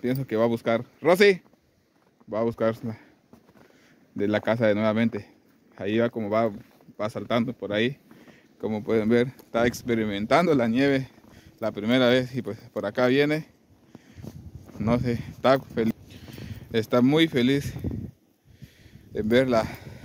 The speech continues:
la nieve y pues salió un rato afuera, pues lo saqué porque la verdad pues se, se la pasa encerrado en la casa, ¿verdad? Y pues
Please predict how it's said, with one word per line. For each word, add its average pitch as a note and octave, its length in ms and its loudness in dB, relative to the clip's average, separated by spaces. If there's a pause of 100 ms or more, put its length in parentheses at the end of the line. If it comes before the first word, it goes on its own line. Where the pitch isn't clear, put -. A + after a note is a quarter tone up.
(200)
la A2+ 120 -2
nieve C#3 340 0 (840)
y A2 120 -6
pues A2 240 -6
salió A#2+ 680 0 (1120)
un B2 100 -4
rato C3+ 380 2 (580)
afuera, C3+ 400 0
pues A#2+ 200 -6
lo A2 80 -6
saqué B2 340 -2
porque G#2+ 440 -8 (500)
la G2 80 -4
verdad A2+ 220 2
pues A2+ 140 -6
se, A2+ 100 -12
se G#2 160 -10
la F#2 100 -6
pasa A2+ 240 -4
encerrado A2 480 -2 (1000)
en F#2+ 140 -2
la G2+ 120 -2
casa, B2 320 4
¿verdad? A2 300 2
Y A2 100 0
pues G2+ 200 -10